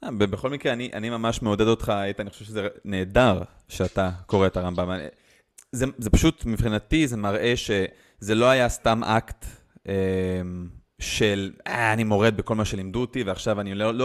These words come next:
הולך להתייחס לזה בכלל, והאמת שלא חשוב לי כל כך האמת, העיקר שאני מורד." זה שאתה חוזר לרמב״ם ואתה בוחן את זה עכשיו מבחוץ, אני חושב שזה, זה סימן מאוד טוב על ה-, שמעיד על המוטיבים שלך. אה, על ה-, סליחה,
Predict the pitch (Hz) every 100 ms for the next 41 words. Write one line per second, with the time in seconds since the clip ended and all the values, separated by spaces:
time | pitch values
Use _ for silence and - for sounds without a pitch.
0 | 143 143 135 131 110 117 120 110 101 -
1 | 110 110 113 113 156 226 202 175 180 160
2 | 165 151 147 156 147 139 165 147 107 117
3 | 113 107 101 101 95 82 - _ _ _
4 | _ _ _ 117 127 147 127 120 135 127
5 | 135 139 120 117 98 - 98 95 - 131
6 | 135 107 101 - 110 101 92 160 160 -
7 | - _ _ _ _ _ _ - 104 -
8 | 123 117 117 110 107 - 120 143 135 120
9 | 120 117 110 104 101 95 95 92 92 101
10 | _ _ _ _ _ - 107 107 131 131
11 | 117 104 - 104 98 - 90 - - _
12 | _ 95 92 92 101 98 - 101 104